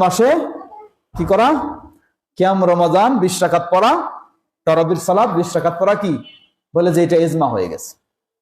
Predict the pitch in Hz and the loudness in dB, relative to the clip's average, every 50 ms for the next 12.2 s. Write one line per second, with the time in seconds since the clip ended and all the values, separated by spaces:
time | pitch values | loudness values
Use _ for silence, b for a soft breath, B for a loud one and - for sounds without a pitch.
0 | _ _ - 113 123 143 160 165 175 196 196 196 175 208 226 226 254 262 262 285 | _ _ -4 0 2 2 4 4 4 4 2 2 2 2 2 2 2 2 0 0
1 | 262 285 269 - - _ _ _ _ _ _ _ _ _ _ _ _ - - 165 | -2 -2 -4 -8 -16 _ _ _ _ _ _ _ _ _ _ _ _ -4 0 2
2 | 180 180 185 208 202 - 214 226 247 254 262 262 254 262 262 - - - - - | 2 4 2 2 2 0 0 0 0 2 2 2 2 0 -2 -8 -12 -16 -18 -20
3 | - _ _ - 247 247 262 269 262 240 226 269 233 240 247 254 - 285 277 277 | -20 _ _ -2 0 2 2 2 2 2 2 0 2 2 0 0 0 0 2 2
4 | 302 349 311 294 - - - - - _ _ _ _ _ _ - - 220 277 330 | 2 0 -2 -4 -10 -12 -16 -20 -20 _ _ _ _ _ _ -6 -2 0 0 0
5 | 359 - - 320 277 254 254 247 233 226 226 233 240 240 233 214 220 214 208 277 | 0 0 2 2 2 4 4 4 2 2 2 2 2 2 2 2 0 2 2 0
6 | 277 233 233 - - 226 214 208 190 165 - 185 175 175 196 208 220 240 277 302 | 2 2 0 0 0 0 0 0 -2 -2 0 0 2 2 2 0 0 0 2 0
7 | 320 285 214 185 - - 175 180 180 180 - 196 175 175 175 170 175 175 240 262 | 0 0 -4 -4 -4 -2 -2 -2 -2 -2 -2 -2 0 0 0 0 0 0 0 2
8 | 269 294 302 311 294 262 233 196 165 185 - - _ _ _ _ _ _ _ _ | 2 2 2 2 2 0 0 -2 -2 -4 -6 -16 _ _ _ _ _ _ _ _
9 | _ _ _ _ _ _ _ _ - - 240 254 254 240 247 240 240 254 240 240 | _ _ _ _ _ _ _ _ -2 0 2 2 2 2 2 2 2 2 0 0
10 | 277 247 262 247 240 240 208 185 233 226 208 - 269 294 269 254 254 254 247 233 | 0 0 0 2 2 0 2 2 2 2 2 2 2 2 2 2 2 2 2 2
11 | 240 240 220 220 220 208 208 208 180 196 - - 202 190 185 170 - 165 160 160 | 2 2 2 2 0 0 0 -2 -4 -4 -6 -4 -2 -2 -2 -2 0 0 2 2
12 | 165 170 196 220 | 2 0 0 -2